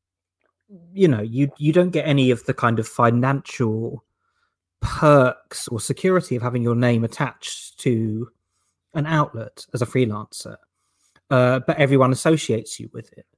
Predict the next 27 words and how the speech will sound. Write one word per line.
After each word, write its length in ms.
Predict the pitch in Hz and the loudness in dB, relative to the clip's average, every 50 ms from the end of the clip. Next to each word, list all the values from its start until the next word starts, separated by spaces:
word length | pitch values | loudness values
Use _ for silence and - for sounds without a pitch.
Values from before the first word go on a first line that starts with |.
| _ _ _ _ _ _ _ _ - | _ _ _ _ _ _ _ _ 0
Um, 440 | 131 120 120 117 120 117 117 131 - | 2 2 4 2 2 0 -2 -2 0
and 100 | 143 143 | 0 0
when 120 | 170 202 | 2 0
I 40 | 254 | 0
was 140 | 277 254 - | -2 -2 -2
writing 300 | 226 214 202 - 196 180 | -2 -2 -2 -4 -8 -8
for 80 | - | -8
The 80 | 151 139 | -8 -4
Guardian 540 | - 139 127 127 131 123 - 120 117 110 110 | -2 0 0 0 0 0 0 -2 -2 0 0
in 480 | 110 110 110 107 110 110 110 110 113 - - | -2 -4 -4 -4 -6 -6 -6 -8 -10 -12 -10
twenty 420 | - 131 123 131 - - 120 113 _ _ _ _ _ _ - | -8 -6 -6 -6 -6 -8 -10 -10 _ _ _ _ _ _ -10
ten 280 | - - 127 117 113 107 | -6 -4 -2 -2 -2 -4
to 100 | - - | -8 -12
twelve, 680 | - - - 151 143 131 - - - - - - _ - - _ _ _ _ _ _ _ _ _ _ _ _ _ _ _ _ _ _ _ _ _ _ _ _ _ _ _ _ _ _ _ _ _ _ _ _ _ | -8 -2 -2 0 0 -2 -4 -8 -12 -16 -20 -20 _ -20 -20 _ _ _ _ _ _ _ _ _ _ _ _ _ _ _ _ _ _ _ _ _ _ _ _ _ _ _ _ _ _ _ _ _ _ _ _ _
you 140 | 226 196 170 | -2 0 2
know, 120 | 151 139 | 2 2
The 80 | 123 139 | 2 2
Guardian 500 | 160 147 151 151 147 151 135 127 123 117 | 2 2 4 2 2 2 2 2 2 0
had 260 | 110 139 135 - - | -2 -4 -4 -4 -4
quite 180 | - 127 127 | -4 -4 -4
a 60 | 131 120 | -4 -4
bad 240 | - 120 117 117 | -2 -2 -2 -2
history 540 | 110 139 165 165 - - - 160 151 147 143 | -2 -4 -4 -6 -6 -6 -2 0 2 4 4
on, 340 | 143 139 135 131 127 123 135 | 4 2 2 0 -2 -4 -4
on 200 | 135 127 131 127 | -4 -4 -4 -4
trans 380 | - - 135 120 120 120 113 - | -2 -2 -2 0 0 -2 -4 -6
stuff. 400 | - - 123 110 113 113 - | -6 -6 -4 -4 -6 -8 -12